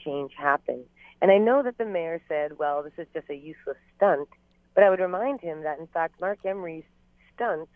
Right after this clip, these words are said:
over the years have pushed this conversation forward, have made change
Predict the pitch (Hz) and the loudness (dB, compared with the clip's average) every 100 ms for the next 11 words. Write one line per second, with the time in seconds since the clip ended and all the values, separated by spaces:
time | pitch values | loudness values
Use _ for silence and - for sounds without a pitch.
0 | _ - 160 147 156 180 226 208 151 151 | _ -8 -6 -8 -10 -8 -4 -2 -4 -8
1 | _ _ _ 196 - - 240 - - 175 | _ _ _ -4 -2 0 0 0 -10 -10
2 | - 151 151 - 147 - 147 - 147 131 | -8 -6 -6 -6 -8 -6 -10 -2 2 2
3 | 135 135 156 151 156 160 180 214 226 185 | 0 -2 -2 -2 -4 0 2 4 2 -4
4 | _ - 135 131 | _ -8 -8 -8